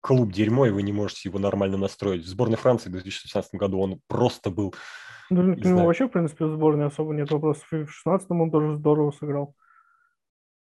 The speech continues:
Speaker 2: Ну, нормально, во всяком случае. Не было там у него каких-то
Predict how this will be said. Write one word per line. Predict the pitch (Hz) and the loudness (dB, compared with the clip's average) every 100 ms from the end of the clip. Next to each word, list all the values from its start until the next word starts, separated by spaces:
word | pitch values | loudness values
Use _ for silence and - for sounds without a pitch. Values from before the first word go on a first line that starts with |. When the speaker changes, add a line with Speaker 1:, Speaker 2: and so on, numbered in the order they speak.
| - | -2
Speaker 2:
Ну, | 175 156 | -2 -2
нормально, | 165 175 185 165 139 135 | 0 4 6 4 2 -2
во | 135 | -4
всяком | - 151 147 | -6 -6 -8
случае. | - 147 160 | -8 -10 -2
Не | 160 | 0
было | 151 143 | 2 0
там | 139 139 | -2 -4
у | |
него | 139 | -4
каких-то | 135 151 151 139 143 | -6 -8 -8 -8 -10